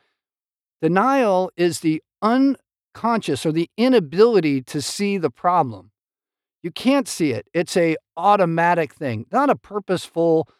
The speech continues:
ignoring of obvious problems. That's not denial. That's purposely ignoring the <laughs> problems. Denial is very well described here. Pride of self unconsciously blinds themselves to their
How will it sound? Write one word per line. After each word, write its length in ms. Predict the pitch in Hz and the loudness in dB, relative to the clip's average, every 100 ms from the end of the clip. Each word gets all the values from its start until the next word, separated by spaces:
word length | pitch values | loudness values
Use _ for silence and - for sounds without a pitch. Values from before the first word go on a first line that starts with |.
| _ _ - | _ _ -6
ignoring 760 | 170 180 165 180 190 165 143 | -4 0 2 4 4 2 0
of 140 | 139 135 143 | -2 -2 0
obvious 440 | 156 151 147 131 | 0 0 -2 -4
problems. 500 | - 147 143 113 107 | -2 -2 -2 -4 -8
That's 240 | 175 185 | -8 -4
not 200 | 202 185 | 0 0
denial. 480 | 143 151 156 160 131 | 0 -2 0 0 -2
That's 360 | 135 143 - - _ _ _ _ - | -2 -4 -6 -20 _ _ _ _ 0
purposely 500 | 226 202 - 180 175 | 2 2 -2 2 2
ignoring 720 | 151 143 160 180 170 151 139 | 2 0 2 2 2 0 -2
the 100 | 127 | -4
<laughs> 0 | |
problems. 600 | 202 - 180 151 127 - _ _ _ _ - | -6 0 0 0 -4 -8 _ _ _ _ -4
Denial 580 | 143 160 196 233 220 175 | -2 0 0 0 0 0
is 240 | 165 123 _ _ | -2 -6 _ _
very 400 | 131 175 208 190 | -4 2 4 4
well 200 | 175 170 | 4 2
described 460 | 151 - 160 151 | -2 0 0 2
here. 320 | 143 156 135 113 _ _ _ _ _ _ _ | 0 0 0 -2 _ _ _ _ _ _ _
Pride 520 | - 175 208 233 226 - | -2 2 4 4 2 0
of 180 | 175 143 | -2 -2
self 600 | - - 175 104 - _ _ - | -4 2 2 2 -8 _ _ -4
unconsciously 1080 | 196 226 240 - 214 196 190 180 - 170 156 | 0 2 0 -2 0 2 2 -2 -4 -2 -2
blinds 640 | 139 170 175 180 170 147 | -2 -2 0 0 -2 -6
themselves 840 | 156 156 147 - 180 180 151 139 - | -6 -4 -4 -2 0 2 2 -2 -8
to 160 | - | -6
their 240 | 147 160 | 0 0